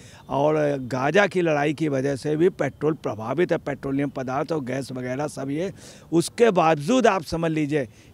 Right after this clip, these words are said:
कि इंटरनेशनल लेवल पे गैस सप्लाई का इस समय प्रॉब्लम है, क्योंकि कई देशों में कई जगह जाम जैसी स्थिति है। तब मोदी का दारा सस्ता करना, अभी दिसंबर के फर्स्ट वीक में, अब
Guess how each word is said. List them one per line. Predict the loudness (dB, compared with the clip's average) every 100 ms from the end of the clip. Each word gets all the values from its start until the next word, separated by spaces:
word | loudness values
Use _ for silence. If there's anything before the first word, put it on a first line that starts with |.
| -2
कि | 0
इंटरनेशनल | 0 0 2 2 -2 0 2
लेवल | 2 2 0
पे | 0 0 0
गैस | 0 0 -2
सप्लाई | -6 -4 -2 -2
का | -2 -2
इस | -2
समय | -4 -4 -4
प्रॉब्लम | -2 -2 -2 -2 -4
है, | -6
क्योंकि | -8 -6 -8
कई | -4 -2
देशों | -2 -4 -4 -4
में | -2 -4 -6 -14 -14 -2
कई | 2 2
जगह | 0 0 0
जाम | 0 0 0 0
जैसी | -2 -2 -2 -2
स्थिति | -6 -10 -10
है। | -10 -16 -20 -20 -20 -8 4
तब | 4 4 -4
मोदी | -2 0 2 2
का | 4 2
दारा | 2 2 0
सस्ता | -2 -8 -8 -2 -2
करना, | 0 -2 0 0 -2 -4 -18 -6
अभी | 2 2
दिसंबर | 2 -2 -2 0 0
के | -2 -6
फर्स्ट | -4 -6 -4
वीक | -2 -2 0
में, | 0 0 -2 -12 -8
अब | -8